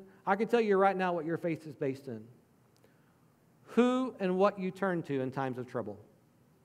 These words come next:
Where you think your help is found. This woman believed her help was found in Jesus. She, this woman knew that her help could not be found in anywhere else. So she said, "Lord, you're the one with authority. Lord,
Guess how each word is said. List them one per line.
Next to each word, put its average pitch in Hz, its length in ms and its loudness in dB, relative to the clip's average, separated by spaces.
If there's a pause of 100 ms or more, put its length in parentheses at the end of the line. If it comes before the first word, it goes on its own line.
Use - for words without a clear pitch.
(500)
Where 208 140 6
you 220 180 2
think 208 280 -2
your 185 100 0
help 175 260 -4
is 139 120 -8
found. 135 280 -6
This 196 160 -6
woman 160 160 -4
believed 143 280 -2
her 151 120 -4
help 160 280 -6
was 156 120 -10
found 165 280 -6
in 175 120 -2
Jesus. 160 380 -8
She, 226 240 -8 (240)
this 226 180 8
woman 185 360 4
knew 226 220 6 (220)
that 202 120 6
her 208 140 8
help 220 240 6
could 226 120 6
not 220 260 6
be 233 80 2
found 226 320 6
in 214 80 4
anywhere 226 280 4
else. 180 200 6
So 208 80 6
she 202 180 -2
said, 208 200 2
"Lord, 233 320 10 (240)
you're 226 160 10
the 233 100 8
one 226 220 6
with 220 100 4
authority. 208 500 8 (360)
Lord, 247 380 12